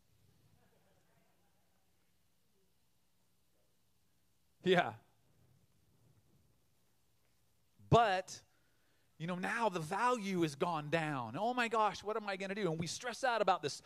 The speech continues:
fluctuation in value. But you don't have to worry about the fluctuation of your value. And we combat the venomous voices of low self-esteem by saying something that the great psalmist said.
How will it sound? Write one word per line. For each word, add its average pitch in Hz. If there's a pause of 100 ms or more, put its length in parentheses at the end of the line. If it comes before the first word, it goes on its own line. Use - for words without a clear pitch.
(140)
fluctuation 208
in 175
value. 165 (260)
But 170
you 233
don't 269
have 214
to 208
worry 233
about 180
the -
fluctuation 185
of 147
your 170
value. 135 (3250)
And 165
we 170
combat 233
the 170
venomous 202
voices 185
of 160
low 190
self-esteem 185 (760)
by 214
saying 269
something 185
that 175
the -
great 185
psalmist 175
said. 160